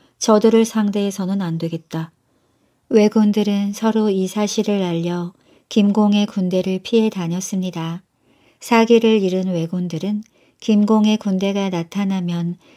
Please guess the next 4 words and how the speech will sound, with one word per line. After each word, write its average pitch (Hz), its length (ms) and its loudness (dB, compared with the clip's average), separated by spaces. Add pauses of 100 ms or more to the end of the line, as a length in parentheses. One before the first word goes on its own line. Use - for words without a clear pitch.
싸우지도 220 680 2
않고 190 760 -2
도망을 190 480 -2
갔고 196 580 -6